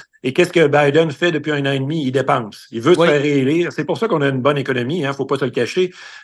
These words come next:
Speaker 1: Euh, l'année passée, la dette américaine a augmenté de grosso modo deux mille cinq cents milliards,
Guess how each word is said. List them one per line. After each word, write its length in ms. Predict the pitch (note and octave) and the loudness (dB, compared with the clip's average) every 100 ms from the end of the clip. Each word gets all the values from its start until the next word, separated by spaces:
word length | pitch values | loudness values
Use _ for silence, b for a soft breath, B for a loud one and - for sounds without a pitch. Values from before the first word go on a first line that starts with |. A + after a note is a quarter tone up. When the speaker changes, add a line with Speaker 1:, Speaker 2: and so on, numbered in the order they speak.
| - | -2
Speaker 1:
Euh, 460 | A#2+ A#2+ A#2+ A#2+ | 2 2 2 2
l'année 300 | A#2+ C3+ F3 | 0 2 2
passée, 400 | G3+ E3+ C#3 A3 | 2 2 2 -2
la 120 | G3 C#3 | -2 -2
dette 180 | F3 | -2
américaine 480 | D#3 C#3+ B2+ F3+ F#3+ | -2 -2 -4 -4 -2
a 100 | C#3+ | -2
augmenté 720 | C3+ C3+ C3 B2+ - D#3+ E3+ | -2 -4 -4 -4 -2 -2 0
de 260 | C#3+ B2+ A#2+ | 0 0 0
grosso 320 | B2 B2+ D#3 | -2 -4 -4
modo 340 | C#3 B2 D#3+ | -4 0 0
deux 220 | C3+ D3+ D3 | 0 0 0
mille 160 | D3+ | -4
cinq 240 | C#3+ C#3 B2+ | -4 -6 -4
cents 160 | D3 | -4
milliards, 480 | C3+ A#2+ B2+ A#2+ | -2 2 2 2